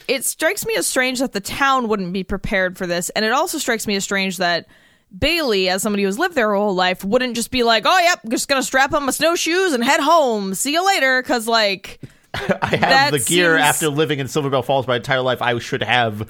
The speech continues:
Speaker 1: Right.
Speaker 2: snow gear. Um, it's, it's not like it's, like, particularly freezing outside or something, I
Speaker 1: No.
Speaker 2: think.
Speaker 1: And, and she, and it's like she's, uh, 'cause she's talking about how she can't get home. She's like, "Oh no, my house is ten min-,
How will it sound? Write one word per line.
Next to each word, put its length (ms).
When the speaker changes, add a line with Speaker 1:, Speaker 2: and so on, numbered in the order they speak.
Speaker 1:
Right. 400
Speaker 2:
snow 320
gear. 460
Um, 180
it's, 180
it's 160
not 120
like 140
it's, 120
like, 120
particularly 380
freezing 680
outside 540
or 100
something, 460
I 20
Speaker 1:
No. 360
Speaker 2:
think. 140
Speaker 1:
And, 200
and 200
she, 300
and 120
it's 180
like 120
she's, 320
uh, 240
'cause 160
she's 160
talking 360
about 100
how 60
she 120
can't 200
get 100
home. 180
She's 160
like, 160
"Oh 120
no, 340
my 100
house 240
is 180
ten 420
min-, 100